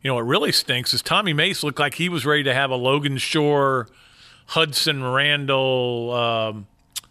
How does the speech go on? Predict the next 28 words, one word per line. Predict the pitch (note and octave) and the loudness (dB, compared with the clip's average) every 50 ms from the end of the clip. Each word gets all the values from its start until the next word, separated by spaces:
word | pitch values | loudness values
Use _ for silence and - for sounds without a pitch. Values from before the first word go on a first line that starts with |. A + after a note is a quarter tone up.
| _ _ _ _ _ _ _ _ - | _ _ _ _ _ _ _ _ -14
uh, | A#2+ A#2 A2+ A2+ A2 A2 A2 A2 G#2 G2+ G2+ G2 - _ _ _ _ _ _ | -10 -8 -8 -6 -6 -6 -6 -6 -8 -10 -18 -20 -20 _ _ _ _ _ _
Brady | - E3 D#3+ D#3+ E3 D3+ C#3+ | -2 0 2 2 2 0 -2
Singer | - - - F3 F3+ F#3 E3+ D3+ | -2 0 2 2 2 2 2 0
type | B2 - - D3+ C#3+ C#3+ C#3+ - - D3 | 0 0 0 0 0 0 -2 -4 -8 -8
junior | B2+ A2+ D3+ E3 E3 D#3 C#3 C3 | -2 0 0 2 2 2 0 0
year. | B2+ C3 D#3+ G#3+ A3 F#3 D#3+ - - _ _ _ - - - _ _ _ _ _ _ _ _ _ _ _ _ _ _ - | 2 2 2 2 2 0 -4 -6 -12 _ _ _ -20 -20 -20 _ _ _ _ _ _ _ _ _ _ _ _ _ _ -6
The | C#3+ C3+ | -4 -4
start | - - F3+ F3+ E3 C3+ | -2 2 2 2 2 2
he | B2+ F#3 A3+ | 2 0 0
was | C4 G#3 C3 G2+ | 0 0 -2 -2
off | A2+ G#2 G2 - - | -4 -8 -10 -12 -12
to. | - - G2+ F#2+ G#2 B2+ _ _ _ _ _ _ _ _ _ _ _ _ - - | -12 -10 -10 -10 -12 -16 _ _ _ _ _ _ _ _ _ _ _ _ -4 -2
And | C#3+ C#3+ | 0 2
you | D3 D#3 | 2 2
know | F3 F#3+ A3 F#3+ | 4 4 2 2
he's | C#3+ D3 G3+ A3 D#3+ | 2 0 0 0 -2
not | C3 G#2+ G2+ | -4 -4 -2
coming | - C3 A#2 A2 G#2 G2 | -2 -4 -4 -4 -6 -10
back. | F#2+ G2 F#2+ G2 A2 C#3 - _ _ _ _ - | -10 -10 -8 -6 -6 -6 -8 _ _ _ _ -10
And | A#2+ B2 | -4 -2
I | B2+ C3 | -2 0
wouldn't | C#3 D3 C#3 C3 | 0 -2 -2 0
think | C3+ D#3 C#3+ A#2+ | -2 -2 -2 0
Leftwich | A#2+ C3+ D#3+ E3 - E3+ C#3 - - | 0 0 0 0 -2 -6 -8 -6 -6
is | A#2+ - | -8 -6
coming | - B2 A2+ A2 G#2 | -6 -8 -8 -8 -6
back. | G#2 G#2+ A2 B2 - C#3 | -6 -4 -4 -4 -4 -6
And | B2 A#2 | -8 -10